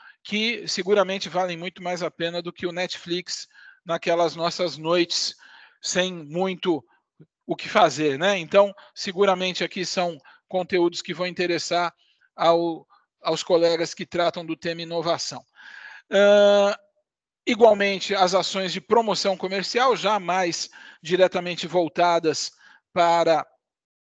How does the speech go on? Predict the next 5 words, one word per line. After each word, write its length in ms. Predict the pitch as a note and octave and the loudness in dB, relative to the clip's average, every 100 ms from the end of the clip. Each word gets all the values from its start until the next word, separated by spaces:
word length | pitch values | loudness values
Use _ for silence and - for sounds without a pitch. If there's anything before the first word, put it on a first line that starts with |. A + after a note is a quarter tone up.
| _ _ - | _ _ -6
ãh, 460 | E3+ E3+ E3+ E3 F3 | -2 0 2 0 0
as 160 | E3+ | 0
ações 300 | E3+ - F#3 | 0 -2 -6
de 80 | D#3 - | -8 -8
negócios, 840 | F#3 D#3 D#3+ F3+ A#3 - C4 - | -4 4 6 6 4 -2 -10 -12